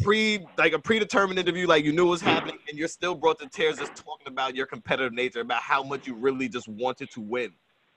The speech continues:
And, like, just the fact that that shit brought the man to tears, and knowing that you typically don't see a lot of emotion from Mike, like, that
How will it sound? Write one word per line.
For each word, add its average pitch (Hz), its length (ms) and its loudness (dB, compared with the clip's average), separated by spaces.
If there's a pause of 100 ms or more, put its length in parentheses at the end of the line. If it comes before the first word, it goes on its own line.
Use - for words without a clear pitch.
(120)
And, 139 140 0
like, 135 220 4
just 175 160 4
the 165 60 -8
fact 190 200 -2
that 170 100 -2
that 165 80 -2
shit 165 160 -6
brought 151 200 -2
the 143 80 -6
man 143 240 -2
to 131 120 -14
tears, 151 420 0
and 143 300 0
knowing 139 520 0
that 139 160 2
you 131 180 0
typically 127 400 -2
don't 123 180 0
see 120 300 -4 (400)
a 117 40 -8
lot 131 180 4
of 127 80 -4
emotion 127 440 -6
from 135 140 -12
Mike, 139 240 -4
like, 113 260 -4 (120)
that 147 180 2